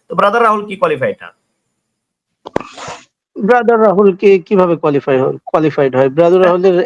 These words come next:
Speaker 2: এডুকেশন লেভেল কি?
Speaker 1: তাহলে তা-,
Speaker 2: ব্রাদার
Speaker 1: তাহলে
Speaker 2: রাহুলের
Speaker 1: এডুকেশনের
Speaker 2: এডুকেশন
Speaker 1: জায়গা
Speaker 2: লেভেল
Speaker 1: থেকে
Speaker 2: কি?
Speaker 1: দাঁড়ান,
Speaker 2: আপনি ভাই
Speaker 1: এডুকেশনের জায়গা থেকে
Speaker 2: কোয়ালিফাই
Speaker 1: তো
Speaker 2: হতে পারেন,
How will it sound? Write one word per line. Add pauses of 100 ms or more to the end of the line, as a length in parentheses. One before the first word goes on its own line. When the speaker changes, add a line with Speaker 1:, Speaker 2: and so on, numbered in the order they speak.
Speaker 2:
এডুকেশন (100)
লেভেল
কি?
Speaker 1:
তাহলে
তা-,
Speaker 2:
ব্রাদার
Speaker 1:
তাহলে
Speaker 2:
রাহুলের
Speaker 1:
এডুকেশনের
Speaker 2:
এডুকেশন
Speaker 1:
জায়গা
Speaker 2:
লেভেল
Speaker 1:
থেকে
Speaker 2:
কি?
Speaker 1:
দাঁড়ান,
Speaker 2:
আপনি
ভাই
Speaker 1:
এডুকেশনের
জায়গা
থেকে
Speaker 2:
কোয়ালিফাই
Speaker 1:
তো
Speaker 2:
হতে
পারেন,